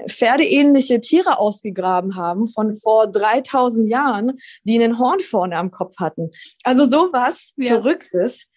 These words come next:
Speaker 1: erleben dann Menschen. Oder sie fangen eben an, überall Einhörner zu sehen. Bilder,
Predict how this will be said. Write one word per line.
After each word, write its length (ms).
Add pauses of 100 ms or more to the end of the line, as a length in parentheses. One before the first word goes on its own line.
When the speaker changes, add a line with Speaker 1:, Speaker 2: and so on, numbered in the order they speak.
(140)
Speaker 1:
erleben 440
dann 180
Menschen. 280
Oder 180
sie 120
fangen 300
eben 180
an, 200
überall 360
Einhörner 500
zu 160
sehen. 280
Bilder, 760